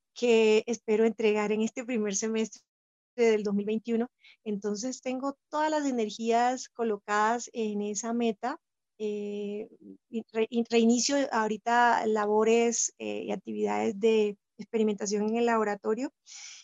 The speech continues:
Y bueno, voy a estar un poco ausente, sin embargo, la música queda.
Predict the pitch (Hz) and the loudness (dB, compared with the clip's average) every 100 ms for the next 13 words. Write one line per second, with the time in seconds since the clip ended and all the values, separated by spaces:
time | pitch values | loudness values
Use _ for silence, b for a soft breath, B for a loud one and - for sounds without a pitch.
0 | _ 254 233 220 208 208 233 233 247 247 | _ 2 6 6 6 4 2 2 -4 -2
1 | 247 247 240 233 208 202 202 208 208 196 | -4 0 2 2 0 0 -6 -6 -2 -2
2 | 202 208 240 233 214 196 196 247 226 - | -2 0 2 4 2 -2 -4 -4 -4 -2
3 | 202 202 277 | -2 2 0